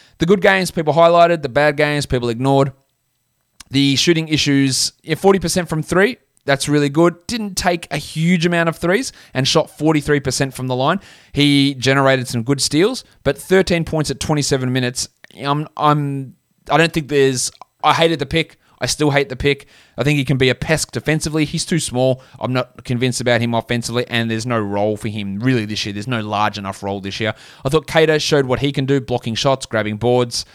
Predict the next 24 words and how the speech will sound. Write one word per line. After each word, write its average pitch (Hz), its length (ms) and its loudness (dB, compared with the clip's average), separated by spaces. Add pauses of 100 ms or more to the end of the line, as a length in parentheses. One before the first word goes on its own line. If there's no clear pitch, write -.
(260)
Um, 104 300 -2
but 101 100 -6
again, 104 280 -6
no 110 140 2
real 101 260 -2
role 101 300 -2
there 98 240 -4 (240)
for 107 260 -6
him 104 300 -6
this 101 200 -10
season, 101 560 -6
given 98 360 -6
the, 95 240 -4
uh, 95 320 -6
millions 104 600 -4
of 98 140 -14
centers 101 480 -8
that 95 140 -14
they 98 160 -6
have 101 340 -6 (440)
on 135 200 0
the 113 80 -2
roster 131 320 2
currently. 139 500 0